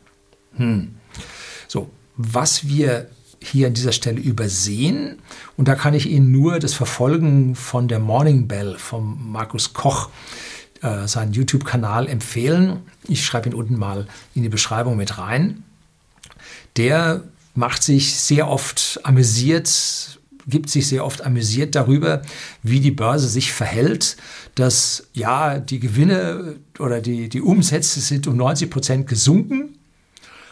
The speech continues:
und jetzt geht's um fünfundzwanzig Prozent hoch. Oh, gute Nachrichten, Kurse nach oben. Aber Achtung, neunzig Prozent runter heißt, zehn Prozent sind übergeblieben.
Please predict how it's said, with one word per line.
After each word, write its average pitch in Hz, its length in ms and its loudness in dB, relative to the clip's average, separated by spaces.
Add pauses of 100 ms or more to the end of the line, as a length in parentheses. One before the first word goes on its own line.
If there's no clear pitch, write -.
(120)
und 135 160 4
jetzt - 280 2
geht's 147 380 -2
um 139 160 2
fünfundzwanzig 139 600 2
Prozent - 400 -6
hoch. - 380 -2 (1040)
Oh, 160 640 -4 (400)
gute 220 280 4
Nachrichten, 151 800 4 (240)
Kurse 117 280 0
nach 139 120 2
oben. 82 300 -6 (560)
Aber 110 200 -4
Achtung, 139 360 0 (100)
neunzig 131 260 2
Prozent 135 340 2
runter 165 320 2
heißt, - 300 -4
zehn 151 180 2
Prozent 143 300 0
sind - 160 -4
übergeblieben. 208 880 2